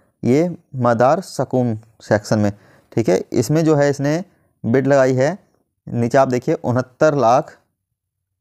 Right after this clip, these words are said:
उनहत्तर लाख अड़तालीस हज़ार, सॉरी, उनहत्तर करोड़ अड़तालीस लाख ग्यारह हज़ार चौरानवे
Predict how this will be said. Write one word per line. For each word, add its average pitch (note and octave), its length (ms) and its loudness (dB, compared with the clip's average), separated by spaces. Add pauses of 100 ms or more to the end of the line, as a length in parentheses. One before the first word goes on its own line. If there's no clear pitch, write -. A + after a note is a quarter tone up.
(840)
उनहत्तर A#2+ 360 0
लाख C#3 200 2
अड़तालीस C3+ 380 -2
हज़ार, B2+ 260 2 (320)
सॉरी, C3 320 0 (160)
उनहत्तर B2 320 -2
करोड़ C#3 240 0
अड़तालीस B2 420 -2
लाख B2 260 2
ग्यारह A#2+ 260 2
हज़ार B2 220 0
चौरानवे B2+ 520 0